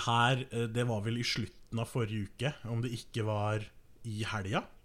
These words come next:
Eh, så sendte jeg en liten snap. Da var det sånn der, eh, da var det en som kommenterte akkurat det, at det er veldig, veldig mange som har fått, eh, som, som ønsker å få noen konkrete tiltak s-, for å,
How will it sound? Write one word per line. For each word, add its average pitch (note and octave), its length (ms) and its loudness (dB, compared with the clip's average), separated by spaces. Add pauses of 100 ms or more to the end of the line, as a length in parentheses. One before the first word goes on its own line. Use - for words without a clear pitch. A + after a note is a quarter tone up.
(1800)
Eh, A#2+ 260 2
så C3+ 140 2
sendte B2 340 2
jeg A2+ 80 0
en B2 80 0
liten A#2 240 -4
snap. B2+ 400 -2
Da E3+ 200 -2
var D3 200 2
det E3 80 0
sånn E3 160 -4
der, C#3 280 0
eh, C#3+ 40 -2
da D#3+ 120 0
var D#3+ 140 4
det D#3 120 4
en C3 80 2
som D#3+ 100 -2
kommenterte D#3 460 0
akkurat D3+ 180 -2
det, C#3 80 0
at C3+ 140 -2
det G3 80 4
er G3+ 80 0
veldig, D3 400 2 (240)
veldig C#3 340 4
mange D#3+ 460 6 (340)
som F#3 240 2
har F3 100 6
fått, - 520 0
eh, D3+ 380 4
som, D#3+ 200 -2
som E3+ 280 0
ønsker F3+ 680 6
å F3 80 4
få A#2+ 300 2
noen E3 180 2
konkrete C#3+ 800 0
tiltak F#3+ 680 0 (1200)
s-, - 260 -4
for D#3 320 4
å, E3+ 140 8